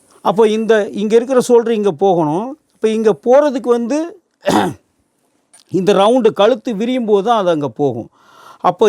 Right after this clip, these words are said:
இங்க போற இடம் வரைக்கும் வந்து இந்த கழுத்து வந்து தானா வந்து விரியக்கூடிய அளவுக்கு ஃப்ரீடமா இருக்கிற மாதிரி இந்த கழுத்தும் சப்போர்ட் பண்ணணும். இந்த கழுத்து சப்போர்ட் பண்றதுக்கு இந்த டாட்டும் சப்போர்ட் பண்ணணும். அப்போ இந்த டாட்டும் இது ரெண்டுக்கும் சென்டருங்கிற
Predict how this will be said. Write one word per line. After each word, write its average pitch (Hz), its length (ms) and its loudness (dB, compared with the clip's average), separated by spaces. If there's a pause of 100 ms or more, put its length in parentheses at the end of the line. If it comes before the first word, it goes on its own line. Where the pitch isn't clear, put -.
(120)
இங்க 226 140 0 (180)
போற 254 200 6 (220)
இடம் 226 260 0
வரைக்கும் 220 440 -2
வந்து 208 180 -6 (100)
இந்த 208 120 -4 (100)
கழுத்து 208 380 2
வந்து 220 140 -2 (120)
தானா 202 320 0 (240)
வந்து 202 160 -2 (100)
விரியக்கூடிய 208 560 -2
அளவுக்கு 196 320 0 (240)
ஃப்ரீடமா 214 480 -2 (100)
இருக்கிற 202 280 0 (100)
மாதிரி 185 300 0
இந்த 190 120 -2 (100)
கழுத்தும் 214 420 2
சப்போர்ட் 185 360 0
பண்ணணும். 196 360 -4 (600)
இந்த 202 120 2 (120)
கழுத்து 247 280 0 (100)
சப்போர்ட் 208 340 0
பண்றதுக்கு 208 400 -4
இந்த 208 100 -2 (100)
டாட்டும் 202 380 0
சப்போர்ட் 143 320 -4
பண்ணணும். 110 260 -16 (640)
அப்போ 185 200 0
இந்த 196 100 2 (140)
டாட்டும் 262 480 2 (680)
இது 196 200 -2
ரெண்டுக்கும் 240 420 0
சென்டருங்கிற 240 540 2